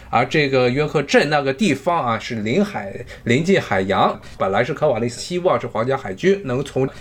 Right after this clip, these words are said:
海路上给他补给，结果补给没了，没办法，只能投降。所以当时是法国非常罕见的，在十八世纪的海战中，短暂的硬压过了英国一头，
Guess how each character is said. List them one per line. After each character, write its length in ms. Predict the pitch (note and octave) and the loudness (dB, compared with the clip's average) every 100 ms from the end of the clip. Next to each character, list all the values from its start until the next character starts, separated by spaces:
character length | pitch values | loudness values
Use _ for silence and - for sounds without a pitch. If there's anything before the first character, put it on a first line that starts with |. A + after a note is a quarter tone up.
| - | -10
海 180 | - G#2 | -4 0
路 180 | B3+ | 2
上 140 | F3 G2+ | 2 0
给 100 | G2 | -2
他 120 | G#2 | -2
补 200 | A2+ D#3+ | 0 2
给， 240 | F#3+ B2 - - - - | 2 -2 -8 -18 -20 -6
结 120 | - | 0
果 120 | E3 D3 | 2 2
补 180 | D#3+ | 2
给 160 | F#3+ C3 | 4 4
没 220 | A#2 C#3+ | 4 4
了， 160 | G3+ - - - - - - - | 2 -2 -14 -20 -20 -18 -18 -8
没 140 | - D#3+ | 0 4
办 120 | F3+ | 4
法， 160 | B2+ - | 0 -8
只 240 | - A#2+ A2 | -6 -2 2
能 180 | B2 | 2
投 160 | - D#3+ | 2 0
降。 200 | D#3 A2+ - - - - - - - | 2 0 -4 -18 -20 -20 -20 -20 -20
所 140 | - A#2 | -2 0
以 20 | |
当 160 | C3 B2+ | 2 2
时 160 | C#3 | 0
是 140 | C3+ C3+ | 0 0
法 240 | - G3 | 0 0
国 160 | A2 A2+ | 0 2
非 180 | C#4 | 2
常 220 | - G3+ G3+ | 4 4 2
罕 320 | - G#3+ G3+ | -2 -6 -2
见 240 | - G#4+ | 2 2
的， 80 | G3+ - | 0 -4
在 240 | A#2 G2+ - - - | -2 -2 -6 -12 -6
十 180 | - | 0
八 180 | C3+ C#3+ | 0 2
世 220 | C#3+ D#3 | 0 -2
纪 140 | A#2+ A#2+ | -2 -2
的 120 | G2 - | -2 -4
海 240 | - G2 | -8 -6
战 240 | G2+ F#2+ | -2 -2
中， 180 | G2+ B2+ - - - - | -2 -4 -6 -14 -18 -6
短 280 | - E3 - | 2 2 2
暂 220 | - C#4 | 4 4
的 80 | D3+ | 4
硬 160 | C3 D3+ | 2 2
压 260 | C3+ C3 | 2 -2
过 220 | B2 C3 F#2+ | 0 2 0
了 100 | F#2 | 0
英 300 | A#2+ D#3+ C#3 | -2 -2 -2
国 180 | G#2 | -4
一 160 | G2+ A2 | -4 -6
头， 380 | - - G2 | -8 -4 -4